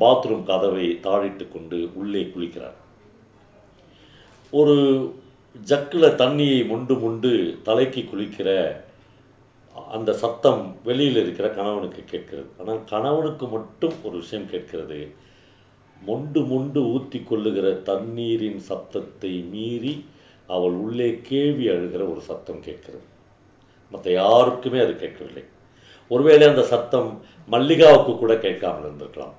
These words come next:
அவனுக்கு கேட்கிறது. அவ பாத்ரூம் கதவை திறந்து வந்து, அவளுக்கு ரொம்ப பிடித்தமான ஒரு இளம் பச்சை நிறத்தில் இருக்கிற ஒரு புடவையை எடுத்து கட்டிக்கொள்கிறார்.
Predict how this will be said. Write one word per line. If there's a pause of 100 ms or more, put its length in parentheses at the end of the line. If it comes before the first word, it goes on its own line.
(200)
அவனுக்கு
கேட்கிறது. (800)
அவ (1800)
பாத்ரூம்
கதவை
திறந்து
வந்து, (640)
அவளுக்கு
ரொம்ப
பிடித்தமான (680)
ஒரு (220)
இளம்
பச்சை
நிறத்தில்
இருக்கிற
ஒரு
புடவையை
எடுத்து
கட்டிக்கொள்கிறார்.